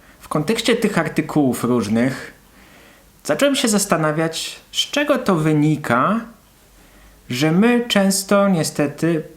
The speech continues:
porzucamy Kościół, porzucamy Jezusa. Jakie są powody tego,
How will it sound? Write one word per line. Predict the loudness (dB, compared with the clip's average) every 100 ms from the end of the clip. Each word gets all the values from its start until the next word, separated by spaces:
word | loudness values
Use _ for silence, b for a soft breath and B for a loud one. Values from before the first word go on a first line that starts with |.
| -4
porzucamy | 0 2 2 2 2 2
Kościół, | 0 -2 -2 -4 -4
porzucamy | -2 -2 0 0 0 0
Jezusa. | 2 0 0 -2 -2 -4 -8 -18 -20 B B B -8
Jakie | -2 2
są | 2
powody | 2 2 2 0 0
tego, | 0 0 2 2 0